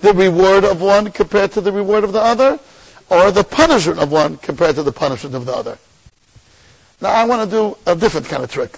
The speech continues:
to compare a punishment, a reward and a punishment of the same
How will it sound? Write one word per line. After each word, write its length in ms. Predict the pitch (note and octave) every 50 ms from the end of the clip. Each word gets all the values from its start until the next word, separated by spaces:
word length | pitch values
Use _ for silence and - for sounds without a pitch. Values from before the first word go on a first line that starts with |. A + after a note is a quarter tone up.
| _
to 100 | - -
compare 440 | - - E3+ D3 - - A3+ A#3+ - - -
a 80 | E3
punishment, 720 | - - - - - A#3 B3 C4+ C4 - - A#3+ A#3 B3 -
a 80 | - F3
reward 440 | E3 F#3 E3 F3+ A3 A#3 A#3+ A3+ - -
and 160 | G3 F#3 E3+
a 60 | D#3+
punishment 640 | C3+ - E3+ D#3+ F3+ D#3+ C#3 - - D3 D3+ D3+ - _ _ - - - - -
of 100 | - D3
the 100 | D#3 D#3
same 340 | C3+ - - F3 E3 E3 -